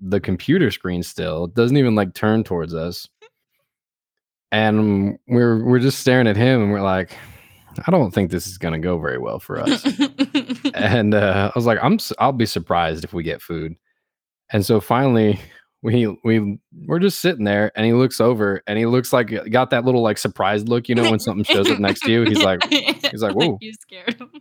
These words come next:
Speaker 1: Yeah, he's like, "Whoa, what happened?" He opens the, the little window. He's like, "Hey, what can I get for you?" And we're like, "All right, man, look." <laughs> I
Speaker 2: <laughs> Oh,
Speaker 1: don't
Speaker 2: gosh.
Speaker 1: I was like, "He'll take a double cheeseburger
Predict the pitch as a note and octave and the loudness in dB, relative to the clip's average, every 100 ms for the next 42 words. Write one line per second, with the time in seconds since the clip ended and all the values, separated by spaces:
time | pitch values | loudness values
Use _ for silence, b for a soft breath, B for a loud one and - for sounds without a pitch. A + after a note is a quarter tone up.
0 | _ _ - D#3 B2+ G#2 G#2+ G#2+ F#2+ D3+ | _ _ -6 -2 -2 -2 0 0 2 0
1 | B2+ G2 A#2+ C3 F#2 F#2+ _ b b b | 0 -2 -2 -2 -2 -6 _ b b b
2 | b b _ _ _ _ _ - A#2+ A#2 | b b _ _ _ _ _ -6 -2 2
3 | A#2+ C#3 D3+ C3 A2 A#2+ A#2 A2 G2 - | 2 2 2 2 2 2 2 0 -2 -4
4 | G#2+ A#2+ G#2+ B2+ B2+ G2+ G#2 G#2+ _ _ | -2 0 2 2 2 2 2 -2 _ _
5 | _ _ _ _ A2 G#2+ G#2+ A2+ F#3 D#3 | _ _ _ _ -4 0 2 2 2 2
6 | D3 E3 E3 F3 D#3+ D3 B2 G2+ F#2 G#2 | 0 0 0 -2 -4 -2 0 0 -4 -4
7 | B2 B2 A#2+ C#3 C3 A2 A#2 B2+ D3 D3 | -4 -2 -2 2 2 4 4 4 4 2
8 | C#3+ - - - D5 - D5+ E3 D#4 D4 | 2 -2 -4 -6 -6 0 2 4 2 2
9 | F3 F3 D#3 F#3 F3 C#3 - A#3+ _ _ | 2 4 4 2 2 0 -2 -6 _ _
10 | _ _ _ _ _ B B D#4+ A3+ - | _ _ _ _ _ B B -4 -4 -4
11 | C3+ C#3+ C#3+ C#3+ C#3 C3+ _ B B B | -2 0 2 2 2 0 _ B B B
12 | B _ - C3+ D#3 F3 F3 F3+ F#3+ F#3+ | B _ -2 0 2 0 0 2 2 2
13 | F#3+ D#3 C3 G2 F2+ D#2+ | 0 -2 0 -2 -4 -6